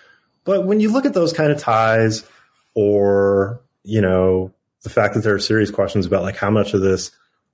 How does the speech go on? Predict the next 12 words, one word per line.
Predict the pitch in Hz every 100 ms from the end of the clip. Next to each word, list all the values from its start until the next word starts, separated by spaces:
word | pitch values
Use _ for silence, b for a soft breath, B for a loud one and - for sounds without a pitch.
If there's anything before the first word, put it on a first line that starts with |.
| _ -
Ari | 104 104
Emanuel | 98 95 95 95 95
knew | 117 135 131
before | 117 - 101
he | 98
decided | 90 - 101
to | 92 -
plunge | 98 92
ahead | 101 95
in | 92
the |
deal, | 90 113 110 107